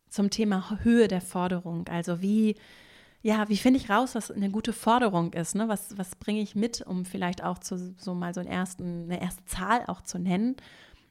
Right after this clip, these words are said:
Dazu kann ich wirklich empfehlen, im Netzwerk aktiv zu sein. Und das heißt, mit Menschen zu sprechen, die, und das sind vor allem, bei mir war es ganz, ganz,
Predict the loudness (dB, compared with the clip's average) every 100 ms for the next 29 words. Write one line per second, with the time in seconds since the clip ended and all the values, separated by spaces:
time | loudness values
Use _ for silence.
0 | _ -2 -2 -2 0 0 -2 -4 -2 -2
1 | -2 0 2 2 -4 -6 -8 -4 0 0
2 | 0 -2 -4 -2 -2 -4 -8 -6 -6 -8
3 | -12 -10 -10 -10 -10 -10 -8 -6 -6 -6
4 | -6 -6 -6 -8 -2 -2 -2 -8 -8 -10
5 | -6 -8 -6 -6 -6 -10 -18 -20 -20 -20
6 | -20 _ -6 -2 0 0 -2 -6 -6 -6
7 | -4 -4 -4 -8 -4 0 0 0 0 -4
8 | -2 -4 -4 -8 -10 -8 -6 -10 -20